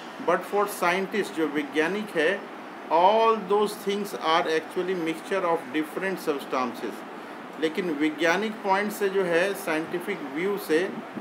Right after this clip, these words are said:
साइंटिफिक, साइंटिफिक दृष्टि से ये सारे हैं not pure, ये प्योर नहीं है, ये सारे क्या है, मिक्सचर हैं, ये सारे मिक्सचर हैं। कह रहा है कि for example, एग्जांपल के लिए, milk is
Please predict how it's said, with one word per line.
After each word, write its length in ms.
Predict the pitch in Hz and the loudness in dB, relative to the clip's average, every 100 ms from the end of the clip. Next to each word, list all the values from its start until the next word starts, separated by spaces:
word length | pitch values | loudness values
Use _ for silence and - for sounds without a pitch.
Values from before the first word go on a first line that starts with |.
| - - - - - - | -12 -12 -12 -12 -12 -4
साइंटिफिक, 720 | 156 151 160 185 160 - - - | 0 2 0 -4 -4 -12 -12 -6
साइंटिफिक 520 | 160 156 165 208 185 156 | -4 -2 -2 -4 -4 -2
दृष्टि 340 | 165 - 202 | -4 -4 -4
से 280 | - 185 277 - - - - - - - - - | 0 0 0 -8 -12 -14 -14 -14 -12 -12 -12 -6
ये 240 | 160 220 | 2 4
सारे 360 | 226 214 208 220 | 4 4 4 4
हैं 500 | 202 208 220 - - - 151 156 | 4 2 0 -4 -12 -8 -4 2
not 180 | 190 226 - 202 | 2 2 -2 0
pure, 220 | 180 156 | 2 2
ये 80 | 175 | 0
प्योर 520 | - 175 208 220 185 | -2 -2 2 2 2
नहीं 280 | 180 180 135 | 0 0 0
है, 200 | 120 147 | 0 0
ये 80 | |
सारे 300 | - 175 180 | -2 0 0
क्या 200 | 208 202 | 0 2
है, 180 | 202 208 | 4 2
मिक्सचर 600 | 185 160 180 - - 196 | 0 -2 -4 -6 0 0
हैं, 260 | 131 113 104 | 0 -4 -6
ये 60 | 110 | -6
सारे 340 | - 151 175 | -2 -2 -2
मिक्सचर 440 | 151 143 - 175 | -4 -6 -2 0
हैं। 160 | 117 95 - - - - - - | 0 -4 -12 -14 -14 -14 -14 -4
कह 60 | 208 | 0
रहा 120 | 214 | 2
है 60 | 226 | 2
कि 100 | 240 | 0
for 260 | 233 233 | 4 6
example, 720 | 226 190 151 180 196 208 208 | 6 2 2 2 2 2 2
एग्जांपल 680 | 160 139 135 160 180 233 220 - | 2 2 2 2 4 2 2 0
के 60 | 175 | -2
लिए, 360 | 127 123 214 - - - - | 0 0 0 -6 -12 -12 -6
milk 400 | 156 185 233 226 | -2 2 0 0
is 160 | 240 | -2